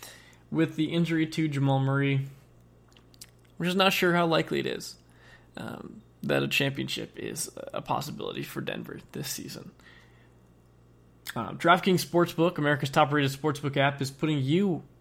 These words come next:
in the center of the action with a chance to turn one dollar into one hundred dollars in free bets.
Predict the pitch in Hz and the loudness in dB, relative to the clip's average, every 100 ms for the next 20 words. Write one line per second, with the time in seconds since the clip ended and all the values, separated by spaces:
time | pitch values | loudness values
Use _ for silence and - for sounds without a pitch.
0 | - 131 131 143 135 139 139 131 135 147 | -8 -6 -2 0 2 4 4 2 0 -2
1 | 165 147 139 165 160 - 135 - 156 139 | -4 -4 -4 -4 -4 -6 -10 -6 -4 -2
2 | 131 139 165 175 175 170 160 143 127 135 | -2 0 2 0 -2 -2 -2 -2 -2 -4
3 | 139 135 135 131 50 - - - - - | -4 -8 -10 -6 -4 -4 -10 -14 -14 -14
4 | - - 151 147 120 - - | -14 -8 0 0 0 -6 -10